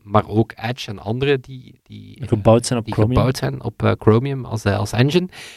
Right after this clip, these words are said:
Speaker 1: Dus die standaard bepaalt wat extensies wel en niet kunnen, maar ook, eh, hoe dat ze zich mogen updaten. En wat staat daarin?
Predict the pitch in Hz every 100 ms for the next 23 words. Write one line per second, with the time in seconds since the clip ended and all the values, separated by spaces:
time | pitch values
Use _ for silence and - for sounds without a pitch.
0 | - _ _ 120 110 156 185 175 165 120
1 | - 151 - 127 - - 143 156 - -
2 | 101 139 156 113 110 135 - _ - 139
3 | 170 190 220 _ - 107 104 - 127 -
4 | - - - 113 104 117 147 147 110 117
5 | 113 98 98 127 120 107 104 95 95 98
6 | 95 - 127 135 101 104 139 175